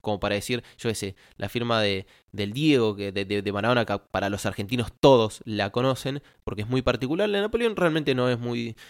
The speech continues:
distinta, pero con el correr de los minutos me di cuenta cuál era la lógica.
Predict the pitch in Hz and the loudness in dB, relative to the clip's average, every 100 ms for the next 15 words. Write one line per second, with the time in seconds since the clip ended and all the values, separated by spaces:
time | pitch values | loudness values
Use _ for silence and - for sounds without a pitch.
0 | - 123 - 147 135 160 160 _ _ _ | -18 -12 -4 -4 2 0 0 _ _ _
1 | _ - 233 175 170 - _ - 190 147 | _ 4 6 6 4 0 _ 2 4 4
2 | 135 135 131 120 113 123 135 131 135 - | 4 4 4 2 0 0 0 0 -2 -4
3 | _ _ - 123 135 131 139 131 131 127 | _ _ -6 0 0 2 0 2 0 2
4 | 120 113 107 107 131 131 98 - 85 | 2 4 2 4 4 2 -4 -10 -12